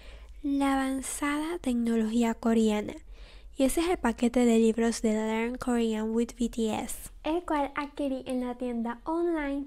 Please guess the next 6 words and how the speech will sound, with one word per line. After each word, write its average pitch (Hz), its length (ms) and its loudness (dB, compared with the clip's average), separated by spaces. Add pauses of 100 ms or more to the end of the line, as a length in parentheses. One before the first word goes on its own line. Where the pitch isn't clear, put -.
de 269 240 -2
Cocodile. 254 600 -4 (600)
Pero 349 320 0
si 294 140 -4
viven 240 320 -2
en 269 180 -4